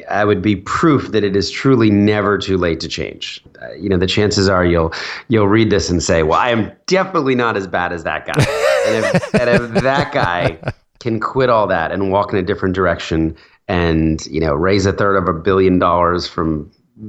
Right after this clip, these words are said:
Speaker 1: you know, a million donors in a hundred countries and, and get married and have kids and a beautiful fa-, like, it's, it's, no one's beyond redemption. You know, you're, you're, not only, I think, does your past not define you, you can use the horrible things in your past and you can actually redeem them. You can, you can use them for good.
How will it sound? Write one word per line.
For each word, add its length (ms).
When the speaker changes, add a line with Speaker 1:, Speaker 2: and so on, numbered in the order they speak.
Speaker 1:
you 80
know, 100
a 40
million 300
donors 320
in 80
a 60
hundred 300
countries 500
and, 180
and 260
get 180
married 360
and 100
have 480
kids 400
and 100
a 40
beautiful 360
fa-, 200
like, 260
it's, 260
it's, 200
no 180
one's 220
beyond 260
redemption. 420
You 100
know, 100
you're, 320
you're, 220
not 220
only, 240
I 40
think, 200
does 160
your 80
past 520
not 280
define 500
you, 320
you 120
can 180
use 200
the 60
horrible 480
things 320
in 80
your 120
past 480
and 80
you 60
can 140
actually 400
redeem 400
them. 120
You 120
can, 320
you 80
can 160
use 240
them 180
for 140
good. 360